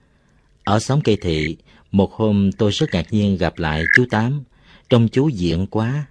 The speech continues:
áo sơ mi trắng, mũ cối mới tinh, đầu tóc mới hớt,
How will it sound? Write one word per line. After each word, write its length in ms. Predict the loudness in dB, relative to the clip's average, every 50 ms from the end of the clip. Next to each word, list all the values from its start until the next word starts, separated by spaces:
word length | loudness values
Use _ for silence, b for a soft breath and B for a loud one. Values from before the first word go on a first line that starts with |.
| _ _
áo 160 | -2 -2 0 0
sơ 180 | 0 0 0 2
mi 160 | 2 2 0
trắng, 380 | 0 -2 -2 -2 -2 -2 -2 -2
mũ 260 | -2 -2 -2 -2 -2
cối 260 | -2 0 2 2 2 0
mới 220 | 0 0 0 0
tinh, 300 | 0 0 0 0 0 -2 -4 _ b b b b b b b b
đầu 240 | 0 2 2 0 0 -2
tóc 220 | -4 -4 -2 -2
mới 160 | 0 0 0
hớt, 280 | 0 0 0 -2 -2